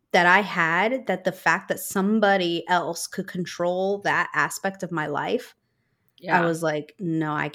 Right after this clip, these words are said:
Speaker 1: I can't do this anymore." And that was a big contributing factor to me quitting.
Speaker 2: I think a lot of the freelancers that we know, because we have a lot of, like, women freelancers around us,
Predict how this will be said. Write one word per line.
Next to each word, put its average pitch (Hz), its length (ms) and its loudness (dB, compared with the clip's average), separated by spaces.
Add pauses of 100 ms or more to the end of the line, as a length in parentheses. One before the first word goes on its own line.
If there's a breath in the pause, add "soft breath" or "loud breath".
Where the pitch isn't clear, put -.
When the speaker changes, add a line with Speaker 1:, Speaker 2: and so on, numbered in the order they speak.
Speaker 1:
I 160 100 -2
can't 156 280 -6
do 156 100 -4
this 156 220 -8
anymore." 156 320 -6
And 147 120 -4
that 156 100 -6
was 160 120 -6
a 151 120 -4 (360)
big 165 360 -2
contributing 160 640 -6
factor 190 720 -2
to 175 120 -6
me 156 160 -4
quitting. 160 520 -10 (1080 soft breath)
Speaker 2:
I 226 120 2
think 262 160 4
a 277 60 2
lot 196 240 4
of 180 80 2
the 180 100 2
freelancers 165 720 -2
that - 200 -2
we 165 240 -4
know, 143 440 0
because 160 340 -8 (140)
we 170 280 -4
have 147 200 0
a 151 60 -4
lot 143 200 0
of, 131 220 -4
like, - 260 -8 (580)
women 175 520 -2
freelancers 185 920 -4
around 196 420 -4
us, 202 500 -6